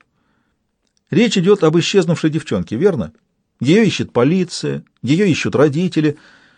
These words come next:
Ты думаешь, мне нужны все эти неприятности?» «У тебя исчезнувшая девчонка сидит прямо здесь», —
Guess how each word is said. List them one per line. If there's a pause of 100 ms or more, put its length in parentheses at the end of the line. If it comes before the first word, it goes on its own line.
(100)
Ты
думаешь,
мне
нужны
все
эти
неприятности?» (1160)
«У
тебя
исчезнувшая
девчонка
сидит
прямо
здесь», —